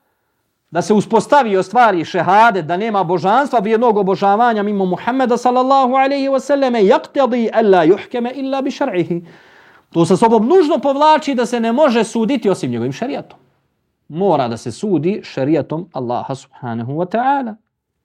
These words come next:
Dok ako čovjek koristi u svojim sporovima ili sudi nekim drugim zakonima, šerijatski stav o njemu jeste da je takav nevjernik.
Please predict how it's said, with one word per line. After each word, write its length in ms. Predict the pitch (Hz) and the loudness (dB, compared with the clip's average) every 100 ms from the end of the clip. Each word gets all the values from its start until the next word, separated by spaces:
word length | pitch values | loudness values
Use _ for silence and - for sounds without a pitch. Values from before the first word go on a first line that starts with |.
| _ _ _ _ _ _ _ _ _ _ _ _ _ _ _ _ - | _ _ _ _ _ _ _ _ _ _ _ _ _ _ _ _ -2
Dok 180 | 214 | 0
ako 180 | 226 214 | 2 2
čovjek 400 | 208 254 208 - | 2 2 2 0
koristi 720 | - 196 240 190 - 123 117 - _ _ _ _ _ _ - | 0 2 2 -4 -6 -8 -8 -14 _ _ _ _ _ _ -14
u 120 | 190 | -12
svojim 340 | - 180 160 | -6 -2 -2
sporovima 600 | 123 - 123 117 113 110 139 | -4 -4 -4 -4 -6 -6 -2
ili 180 | 175 | -2
sudi 520 | 175 269 214 135 117 120 | -2 -2 0 0 -2 -2
nekim 540 | 190 196 - 113 117 | -2 -2 -6 -8 -2
drugim 460 | 175 175 117 110 107 | 0 0 0 -8 -8
zakonima, 720 | 113 101 - 123 123 180 277 320 _ _ _ _ _ _ _ _ _ _ _ _ _ _ _ _ | -8 -8 -8 -8 -6 -6 -10 -14 _ _ _ _ _ _ _ _ _ _ _ _ _ _ _ _
šerijatski 580 | - 226 233 160 - 120 | -4 2 2 2 -2 -10
stav 320 | - 175 135 | 0 2 2
o 100 | 117 | -4
njemu 300 | 117 151 123 | -8 -6 -6
jeste 400 | 110 131 139 - | -6 -6 -8 -10
da 100 | 127 | -10
je 120 | 110 - | -10 -16
takav 320 | - 113 120 | -16 -12 -10
nevjernik. 240 | 110 - | -12 -16